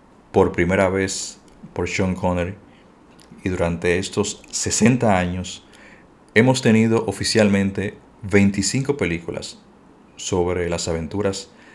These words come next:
del agente cero cero siete. Este episodio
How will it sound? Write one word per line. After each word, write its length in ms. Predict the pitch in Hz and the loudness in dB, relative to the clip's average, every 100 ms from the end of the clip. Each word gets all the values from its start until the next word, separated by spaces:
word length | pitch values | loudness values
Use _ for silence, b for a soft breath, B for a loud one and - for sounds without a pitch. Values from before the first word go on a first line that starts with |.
| B B - | B B -14
del 360 | 82 85 82 | -8 -6 -4
agente 580 | 80 95 95 92 95 92 - | -4 -4 -4 -2 -4 -6 -10
cero 280 | - - 92 | -8 -2 0
cero 200 | 87 90 | 0 -4
siete. 380 | 87 - - - - - - - - - - B B B B B _ _ _ - _ _ _ _ _ - - - - | -6 -8 -10 -14 -20 -20 -20 -20 -20 -20 -20 B B B B B _ _ _ -20 _ _ _ _ _ -20 -20 -20 -2
Este 240 | 151 - | 0 2
episodio 760 | 196 175 - 104 87 85 85 - | 0 0 2 2 2 -2 -4 -8